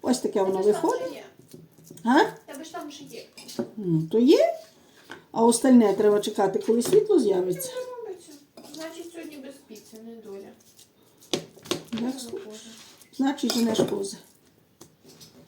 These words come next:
Speaker 2: Так все одно світла нема, на чому мені. Хіба зараз розводимо костри на дворі?
Speaker 1: На кострі не спечеш.
Speaker 2: М,
Speaker 1: О.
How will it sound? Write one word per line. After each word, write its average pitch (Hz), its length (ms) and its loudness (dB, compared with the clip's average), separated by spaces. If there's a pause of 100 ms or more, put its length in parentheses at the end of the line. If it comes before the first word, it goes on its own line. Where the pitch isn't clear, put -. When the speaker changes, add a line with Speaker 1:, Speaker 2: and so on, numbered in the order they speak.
(160)
Speaker 2:
Так 403 180 -14
все 359 80 -20
одно 330 180 -14
світла 247 340 -14
нема, 214 240 -16
на 220 140 -16
чому 214 200 -18 (160)
мені. 214 140 -6 (1120)
Хіба - 160 -12 (100)
зараз 339 160 -2 (120)
розводимо 277 360 -18 (100)
костри 254 260 -18
на 247 260 -18 (1400)
дворі? 220 120 -2
Speaker 1:
На - 60 -2
кострі 247 320 -2
не 254 180 6
спечеш. 220 680 -6 (1080)
Speaker 2:
М, 247 80 2
Speaker 1:
О. 214 60 4